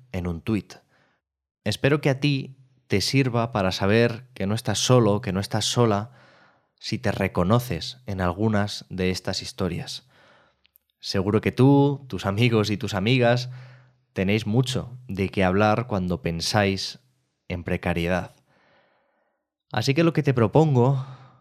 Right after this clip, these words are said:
es que no retrasemos más la conversación, porque si hay algo importante por encima de todo esto, por encima de todos estos testimonios y por encima de la sensación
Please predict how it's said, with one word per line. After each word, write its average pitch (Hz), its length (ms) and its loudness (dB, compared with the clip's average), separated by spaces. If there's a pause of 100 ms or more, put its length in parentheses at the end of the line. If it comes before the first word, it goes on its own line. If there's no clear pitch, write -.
(220)
es 110 140 -4
que 120 160 0
no 123 600 0
retrasemos 120 1120 -2 (140)
más 107 640 -2
la 95 180 -6
conversación, 131 960 0 (600)
porque 104 360 -6
si - 160 -2
hay 151 160 2
algo 147 200 2
importante 110 920 0 (640)
por 101 180 2
encima 101 520 0
de 90 140 -2
todo 120 300 2
esto, - 440 -4 (360)
por 110 180 0
encima 143 340 -2
de 117 120 0
todos 135 440 2
estos 113 300 -6
testimonios 107 800 -2
y 123 100 -2
por 113 220 2
encima 143 420 -2
de 127 120 2
la 104 100 2
sensación 110 800 0